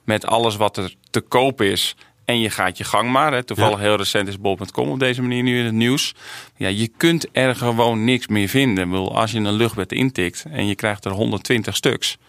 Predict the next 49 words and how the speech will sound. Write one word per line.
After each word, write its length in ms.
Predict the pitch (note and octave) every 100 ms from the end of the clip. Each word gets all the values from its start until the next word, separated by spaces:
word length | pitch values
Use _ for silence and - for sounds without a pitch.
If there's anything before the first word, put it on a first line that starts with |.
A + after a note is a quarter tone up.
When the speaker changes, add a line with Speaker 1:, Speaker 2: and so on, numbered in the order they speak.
| - - _ _ _ -
Speaker 1:
Ja, 280 | A#2+ G#2+ - _ _
welke 280 | C#3 F3 C3+
moet 180 | C3+ A#2
je 80 | D3
hebben? 320 | G#3+ G3 A#2 _ -
Speaker 2:
Ja. 220 | G#2+ A2+ - -
Speaker 1:
Hè, 160 | - C3
en, 440 | - A#2+ B2+ A#2+
eh, 400 | A#2+ A#2 A#2 A#2
uiteindelijk 640 | - - A#2 A2+ C#3+ D3+ B2+
maken 280 | A2+ A2 A2
wij, 280 | A#2+ C#3
zeg 140 | C3 B2
maar, 140 | A#2
als 120 | A2+
winkel 300 | A#2 A2 G#2+ -
ook 220 | C3+ D#3+
wel 140 | C#3+
die 100 | B2+
keuze 480 | - B2 A#2 A#2 A2+ -
in 240 | C#3 E3
dat 160 | C#3+ B2
hele 280 | A2+ A#2 G#2+
landschap, 580 | G#2+ B2+ - A#2 A2+
zeg 160 | - G#2
maar, 180 | G#2+ G2+
van, 120 | G#2
nou, 140 | G2 -
als 120 | F#2
je 80 | G#2
nou 200 | F#2+ F#2+
deze 440 | C3+ D3+ D#3 B2+ A#2+
luchtbedden 420 | A2+ G#2+ G2+ G2+
kiest 400 | F#2+ G2 G2 - - - - - -
en 140 | G2
je 60 | F#2+
maakt 220 | F#2+ F#2+ G2+
daar 240 | G#2 C#3
een 120 | B2+
keuze 400 | - B2 B2+ A#2+
uit, 320 | F2+ F2 G2 -
ja, 160 | A2 F#2+
dan 140 | G#2
is 80 | A2+
het 100 | A2
een 80 | G#2+
beetje, 260 | A#2+ A2+
zeg 100 | G#2
maar, 140 | G2+